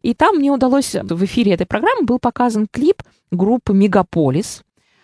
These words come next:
Песня называется «Там», на стихи, кстати, Иосифа Бродского. И тоже это такие абсурдистские стихи о заповедной некой стране, И очень такой достаточно, очень современный такой звук, да, вот, в принципе, звучание всей этой группы.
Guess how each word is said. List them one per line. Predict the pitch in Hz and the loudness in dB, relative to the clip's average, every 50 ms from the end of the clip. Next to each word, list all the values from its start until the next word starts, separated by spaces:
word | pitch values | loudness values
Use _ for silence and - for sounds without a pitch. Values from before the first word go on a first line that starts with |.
| _ _ | _ _
Песня | - 226 - - 180 | -4 -4 -2 0 0
называется | 180 180 185 170 - - | 2 2 2 0 0 -2
«Там», | - - 277 370 392 | -2 0 0 0 2
на | 269 | 0
стихи, | 233 - - - - 285 | -4 -6 -10 -8 -6 -6
кстати, | - - - - - - | -6 -4 -4 -4 -2 0
Иосифа | 208 208 226 240 - - - - | 0 0 0 0 -2 -4 -6 -6
Бродского. | 175 160 - 143 135 - - - - 247 277 370 - _ _ _ _ | -6 -4 -4 -4 -6 -6 -8 -6 -4 -2 -2 -4 -4 _ _ _ _
И | - 254 | -2 0
тоже | - 311 311 269 | 2 2 2 2
это | - - - - | 0 -2 -4 -4
такие | 277 - - 262 233 - | -6 -2 -2 -2 -2 -2
абсурдистские | 220 - - - 269 285 247 214 220 247 240 - - - - 185 185 180 170 | -4 -6 -4 -2 0 0 0 0 0 -2 -2 -2 -6 -6 -4 0 2 2 0
стихи | 160 - - - - - - 233 | 0 -4 -8 -10 -6 -2 -2 -2
о | - - | 0 -2
заповедной | 196 180 - - 196 202 220 180 180 165 | -2 -2 -2 0 0 0 0 0 0 0
некой | 165 165 160 - - 170 | 0 0 -2 -2 -6 -8
стране, | - - - 208 214 226 277 349 508 571 571 - _ _ _ _ _ _ _ - _ | -8 -4 -2 0 0 0 0 0 -2 -2 -6 -8 _ _ _ _ _ _ _ -6 _
И | - 285 285 - - | 0 0 2 2 2
очень | 285 339 349 - - 262 269 | 2 2 2 2 -2 -2 -2
такой | 262 - - 262 233 214 - | -2 0 2 2 2 2 0
достаточно, | 214 214 - 247 233 - - 226 220 208 - _ _ _ | -2 -2 0 -2 -2 -2 -2 -2 -4 -4 -6 _ _ _
очень | - - 247 262 - - 254 247 | -2 0 0 0 0 -4 -4 -6
современный | - - - 233 220 262 262 262 269 269 262 247 220 208 196 190 180 175 | -2 -2 0 2 2 2 2 2 2 4 4 4 4 4 4 4 2 2
такой | 170 - 185 - - 196 185 180 175 175 170 165 | 0 -2 -4 -2 0 2 2 4 4 2 0 0
звук, | 165 175 190 196 240 269 247 190 - - - - - - | -2 -2 0 2 4 4 4 2 0 -6 -8 -10 -6 -4
да, | - 208 214 233 | 0 0 2 0
вот, | 220 196 185 175 - | 0 -2 -4 -4 -6
в | - - | -12 -12
принципе, | - 196 214 190 - - - | -6 -4 -4 -4 -4 -4 -6
звучание | 170 175 175 180 - 208 180 170 175 170 | -6 -6 -6 -6 -4 -2 0 0 0 -2
всей | - - 180 165 | -4 -4 -6 -6
этой | - - 170 | -4 -6 -6
группы. | 175 226 285 480 - - - | -2 2 2 2 2 0 -4